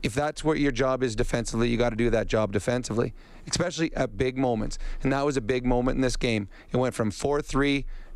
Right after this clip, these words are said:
possible, tying in one end to a couple minutes later, four three in your own zone. You miss a check defensively, you miss an assignment defensively, and it's five three, and now the game is over. So those are the moments th-, that the Oilers must be better at if they want to start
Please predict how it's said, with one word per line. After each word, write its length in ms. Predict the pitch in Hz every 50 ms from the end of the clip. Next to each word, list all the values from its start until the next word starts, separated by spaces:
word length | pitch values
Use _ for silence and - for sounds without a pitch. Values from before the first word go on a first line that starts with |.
| - - -
possible, 460 | - 131 135 135 - - 117 113 113
tying 360 | - - 123 123 131 131 127
in 100 | 123 117
one 200 | 120 131 139 143
end 220 | 151 156 170 170 - - - - - -
to 100 | - 135
a 40 | 110
couple 240 | - 139 139 135 139
minutes 300 | 139 139 135 131 117 -
later, 240 | 131 127 127 127
four 280 | 113 - - 147 147 139
three 180 | 139 - 139 135
in 60 | 131
your 120 | 127 123
own 160 | 131 135 131
zone. 280 | 117 113 123 117 113 110 - - - - -
You 140 | - 123 127
miss 260 | 123 127 131 123 -
a 40 | -
check 300 | 110 - - 131 123 -
defensively, 480 | - 110 - - 135 135 - 139 135 131
you 60 | 123
miss 180 | 120 120 113
an 100 | - 117
assignment 460 | 110 101 - 135 143 147 151 151 131 120
defensively, 560 | 117 - 123 120 107 - 123 110 113 - - - - - - -
and 100 | - 135
it's 120 | 139 131 -
five 280 | - - 131 131 123
three, 220 | - - 113 117 123
and 80 | 120
now 160 | 120 123 123 117
the 80 | 113
game 260 | 107 104 107 107 104
is 100 | 104 95
over. 280 | 101 101 95 92 98 98
So 300 | - - - 117 117 98 - - - - - -
those 260 | - 135 147 160 151 156
are 40 |
the 60 | 160 147
moments 380 | 147 139 139 139 131 - -
th-, 120 | - - - -
that 160 | - 123 123
the 140 | 131 120 120
Oilers 260 | 120 123 120 113 101
must 280 | 113 117 123 123 - -
be 100 | - 120
better 260 | 104 113 110 104 107
at 160 | 107 110 -
if 100 | 113 -
they 100 | - 120
want 200 | 113 113 117 117
to 40 | 110
start 300 | - - - 113 110